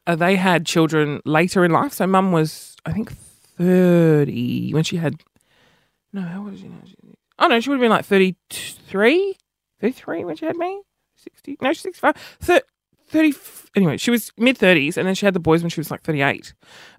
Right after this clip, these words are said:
And, um, so they, they'd paid off a mortgage and we didn't have to worry about that. So we had money to not go into a home because it was paid off,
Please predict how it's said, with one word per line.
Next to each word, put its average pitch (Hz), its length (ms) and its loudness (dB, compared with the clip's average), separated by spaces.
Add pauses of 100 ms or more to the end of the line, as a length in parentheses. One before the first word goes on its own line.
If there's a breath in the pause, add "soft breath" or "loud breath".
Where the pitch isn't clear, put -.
And, 165 600 0
um, 147 680 -2 (420)
so - 140 -4
they, 175 120 4
they'd 175 240 0
paid 190 200 2
off 185 120 0
a 160 40 0
mortgage 147 500 -2
and 143 260 -4 (140)
we 139 220 -4
didn't - 200 -6
have - 140 -12
to 156 80 -10
worry 135 120 -6
about - 180 -6
that. 202 240 -2
So 143 260 -6 (100)
we 143 200 -8
had 131 260 -6
money 143 320 -10 (800)
to 143 140 -2
not 147 240 0
go 127 200 -4
into 135 320 -6
a 120 80 -4
home 151 480 -6 (240)
because - 220 -16
it - 20 -18
was - 120 -18
paid 127 200 -10
off, 127 240 -10